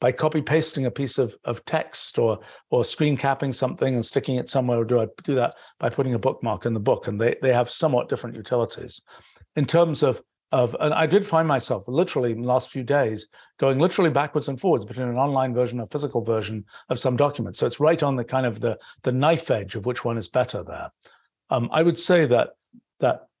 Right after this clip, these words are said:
sometimes I, uh,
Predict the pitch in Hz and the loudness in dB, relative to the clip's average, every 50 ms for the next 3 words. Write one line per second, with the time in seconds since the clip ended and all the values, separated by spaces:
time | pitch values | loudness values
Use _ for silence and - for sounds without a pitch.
0 | _ _ _ _ _ _ _ _ _ _ _ - - 175 160 156 - 151 135 127 | _ _ _ _ _ _ _ _ _ _ _ -2 0 0 0 2 2 2 2 2
1 | 123 120 120 110 - - - _ - 127 127 123 120 123 123 120 110 - - _ | 2 0 -2 -4 -6 -10 -10 _ 0 2 2 2 2 2 0 0 -2 -6 -10 _
2 | _ _ _ _ _ _ _ _ _ _ - 123 117 113 110 107 107 98 | _ _ _ _ _ _ _ _ _ _ -4 -2 -2 0 0 -2 -2 -4